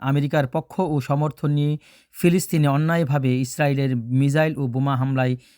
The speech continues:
ফিলিস্তিনিদের লক্ষ লক্ষ নারী, পুরুষ ও শিশুদের জীবন কেড়ে নিয়ে ঘরবাড়ি গুঁড়িয়ে দিয়ে ধ্বংসস্তূপে ফিলিস্তিনবাসীদের দীর্ঘশ্বাস ও আহাজারের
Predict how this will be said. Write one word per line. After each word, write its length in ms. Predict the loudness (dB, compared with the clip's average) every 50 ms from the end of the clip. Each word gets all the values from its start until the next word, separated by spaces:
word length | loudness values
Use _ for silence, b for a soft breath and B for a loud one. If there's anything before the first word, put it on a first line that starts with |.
| b b b
ফিলিস্তিনিদের 600 | -2 0 0 0 0 0 -2 -2 0 0 0 0
লক্ষ 280 | 0 0 0 -2 -4 -6 -4
লক্ষ 340 | -2 -2 -2 -4 -6 -6 -4
নারী, 320 | -2 0 0 0 0 0
পুরুষ 300 | -4 -4 -4 -4 -4 -4 -4 -4
ও 60 | -6 -6
শিশুদের 440 | -6 -6 -8 -6 -4 -4 -2 -4 -4 -6 b b b b b b
জীবন 320 | -2 0 2 4 4 4 2 2
কেড়ে 260 | 0 0 0 0 2 2
নিয়ে 180 | 2 2 0 0
ঘরবাড়ি 460 | 0 0 0 0 0 0 0 0 0 -2
গুঁড়িয়ে 340 | 0 0 0 0 2 0 2
দিয়ে 200 | 2 0 0 0 -4 b b b b b b
ধ্বংসস্তূপে 680 | 0 2 2 2 2 0 -2 -4 -4 -6 -6 -4 -2 -2 -2
ফিলিস্তিনবাসীদের 1040 | -2 -2 -2 -2 -2 -4 -4 -4 -4 -2 -2 0 -2 -2 -2 -2 -4 -2 0 -2 -2 -4 -6 b b b b b 0
দীর্ঘশ্বাস 680 | 2 2 2 2 2 0 0 0 2 2 0 0 0 -2 -8 -12 -10 -8
ও 60 | -6 -6 -4
আহাজারের 560 | -4 -2 0 0 0 2 0 0 0 0 -2